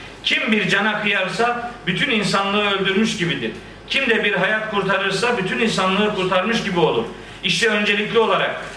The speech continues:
İsrailoğullarının alı-, alındığı bu ayette, anıldığı bu ayette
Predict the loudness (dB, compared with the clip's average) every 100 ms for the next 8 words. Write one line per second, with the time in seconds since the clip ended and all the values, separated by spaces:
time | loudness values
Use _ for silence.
0 | -4 -2 2 2 2 2 2 2 2 2
1 | 0 2 2 2 2 0 0 0 2 0
2 | 2 2 2 4 4 2 0 0 0 0
3 | -2 -8 -4 -2 0 0 0 2 0 2
4 | 2 2 0 -2 -8 -6 2 4 4 2
5 | 0 0 0 0 -2